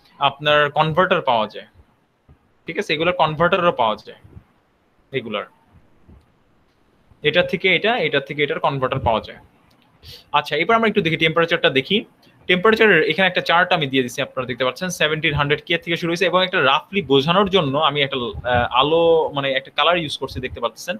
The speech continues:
সেভেন্টিন হান্ড্রেড কেটা দেখেন হচ্ছে একটু ইয়েলোইশ, ইয়েলো না, আহ, orange color। আস্তে আস্তে এটা বাড়ছে, যত যত কে এর value বাড়ছে, তত তত কি হয়েছে,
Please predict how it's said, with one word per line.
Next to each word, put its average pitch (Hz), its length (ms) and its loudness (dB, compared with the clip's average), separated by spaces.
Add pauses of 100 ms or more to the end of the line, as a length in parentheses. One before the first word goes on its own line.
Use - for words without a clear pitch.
(440)
সেভেন্টিন 196 360 2
হান্ড্রেড 214 260 2
কেটা 196 300 4
দেখেন 165 360 2
হচ্ছে 175 280 0
একটু 160 380 -2
ইয়েলোইশ, 160 720 4 (140)
ইয়েলো 185 320 0
না, 135 120 2
আহ, 123 1000 0
orange 180 560 2
color। 107 280 0 (680)
আস্তে 151 180 0
আস্তে 208 120 2
এটা 202 100 6
বাড়ছে, 151 300 2
যত 160 180 0
যত 180 280 -2
কে 185 100 -2
এর 185 140 2
value 170 200 0
বাড়ছে, 165 320 2
তত 190 200 -2
তত 170 300 -2
কি 190 60 -2
হয়েছে, 226 340 0